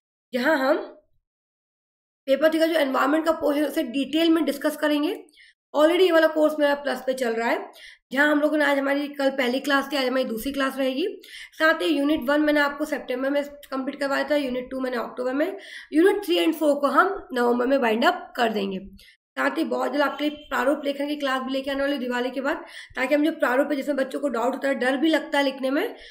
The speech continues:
वो भी हम यहाँ कवर कर लेंगे। तो almost मैं आपको सारे टॉपिक्स का कुछ ना कुछ कवर करवा रही हूँ। तो जैसे ही हमारी सोशियोलॉजी खत्म होगी तो मेरी कोशिश रहेगी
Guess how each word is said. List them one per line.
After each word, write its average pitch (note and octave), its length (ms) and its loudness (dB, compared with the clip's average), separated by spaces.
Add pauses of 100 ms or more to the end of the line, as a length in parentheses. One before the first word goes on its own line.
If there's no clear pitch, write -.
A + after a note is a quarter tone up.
(240)
वो E4 120 2
भी D4+ 120 4
हम B3+ 180 2
यहाँ B3 280 2
कवर B3+ 320 2
कर A#3 140 -2
लेंगे। A3 160 -2
तो A3+ 100 -8 (100)
almost D#4 360 2
मैं D4+ 80 4
आपको C#4 220 -2
सारे C#4 280 0
टॉपिक्स B3 360 -6
का D4 120 -4
कुछ - 640 -10
ना D4+ 80 4
कुछ D4+ 160 0
कवर C#4 220 0
करवा C#4+ 240 0
रही D4 80 2
हूँ। - 20 -4
तो D#4 80 -2
जैसे C4 160 0
ही D#4+ 60 -4
हमारी D#4+ 180 2
सोशियोलॉजी D4 480 0
खत्म D4 260 -2
होगी C#4+ 240 0 (640)
तो C#4+ 40 -2
मेरी D4 200 2
कोशिश C#4+ 400 0
रहेगी C#4+ 300 4